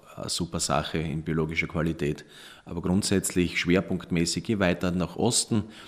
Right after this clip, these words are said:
desto mehr ackerlastig, je weiter in den Westen, desto mehr tierlastig, also da vor allem unsere Rinder.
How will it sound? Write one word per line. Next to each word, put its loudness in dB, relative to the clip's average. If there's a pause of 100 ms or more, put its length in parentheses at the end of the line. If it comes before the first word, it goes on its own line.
(160)
desto 0
mehr 4
ackerlastig, 2
je 0
weiter 2
in 0
den 0
Westen, 0
desto -4
mehr 2 (340)
tierlastig, 2
also -4
da -2
vor -4
allem 0 (340)
unsere 0
Rinder. -4